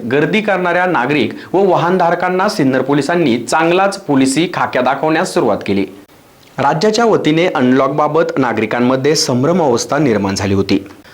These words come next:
मात्र सिन्नर शहरासाठीच्या नियमावलीबाबत तहसीलदार राहुल कोतडे यांनी स्पष्टपणे आवाहन करूनही सिन्नर शहरातील असंख्य व्यापारी यांनी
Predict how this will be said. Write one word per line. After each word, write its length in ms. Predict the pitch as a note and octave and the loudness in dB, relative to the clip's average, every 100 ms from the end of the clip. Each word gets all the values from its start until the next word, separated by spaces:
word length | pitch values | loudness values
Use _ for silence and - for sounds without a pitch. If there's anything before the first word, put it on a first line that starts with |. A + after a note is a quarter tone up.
| - - | -20 -8
मात्र 220 | B2+ C3+ F#3 | -4 0 0
सिन्नर 380 | E3 C3+ D#3 F3 | 2 2 2 2
शहरासाठीच्या 720 | F3 D#3+ E3 D#3+ D#3+ E3 E3+ | 2 2 2 0 -2 0 0
नियमावलीबाबत 840 | E3+ B2 A#2 A#2+ B2 B2+ C3 C3 A2+ - - | 2 2 2 2 2 2 2 0 0 -2 0
तहसीलदार 460 | E3 E3 G#3 G3+ G3+ | 2 2 2 2 2
राहुल 280 | D3 C3 D#3 | 2 0 0
कोतडे 320 | F3 F3 F3 | 0 2 2
यांनी 260 | F3 F3+ | 2 0
स्पष्टपणे 640 | F#3 - E3 F3+ F3+ F3 F3+ | 0 -2 -4 -2 -2 0 0
आवाहन 320 | C3+ B2 C#3 C#3+ | 0 2 2 2
करूनही 480 | B2+ C#3 E3 G2 G2 - - | 0 2 2 0 -4 -12 -6
सिन्नर 320 | - F3 A3 A3+ | 0 2 2 2
शहरातील 500 | G#3+ G3+ G3 G#3 G3+ | 0 0 0 2 2
असंख्य 420 | C3 D3+ D3+ E3 | 0 0 2 4
व्यापारी 360 | D#3+ E3 E3 | 4 2 2
यांनी 320 | E3+ E3+ A2 | 2 2 0